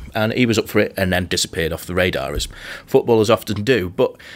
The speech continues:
<clears throat> one of the things is that he lives somewhere in North London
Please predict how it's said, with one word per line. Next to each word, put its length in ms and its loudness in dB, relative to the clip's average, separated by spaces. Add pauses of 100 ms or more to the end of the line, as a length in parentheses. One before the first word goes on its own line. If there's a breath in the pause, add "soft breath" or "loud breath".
(140 loud breath)
<clears throat> 320 2
one 180 2
of 60 -2
the 60 -2
things 300 2
is 180 2
that 140 2
he 80 0
lives 560 0
somewhere 280 2
in 80 0
North 260 2
London 400 0